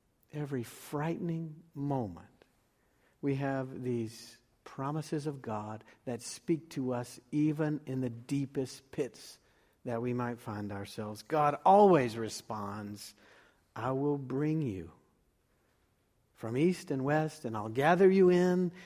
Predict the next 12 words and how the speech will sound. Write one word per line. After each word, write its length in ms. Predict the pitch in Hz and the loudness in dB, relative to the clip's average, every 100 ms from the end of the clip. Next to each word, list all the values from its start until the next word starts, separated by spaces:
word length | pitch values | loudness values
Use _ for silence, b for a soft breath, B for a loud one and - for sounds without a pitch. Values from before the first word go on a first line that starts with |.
| B | B
everyone 560 | 151 180 185 180 175 180 | 4 10 10 10 8 6
who 180 | 160 147 | 6 4
is 100 | - | 2
called 360 | - 175 180 | 6 8 8
by 180 | 175 170 | 6 4
name. 360 | 170 165 170 160 - | 4 4 2 0 -2
I 420 | 160 175 190 180 | 2 4 4 2
am 280 | 165 165 165 | -2 0 0
the 100 | 160 | 0
Lord 400 | 147 139 139 131 | 0 0 -2 -4
your 140 | 123 | -6
God. 300 | 123 98 90 | -6 -10 -12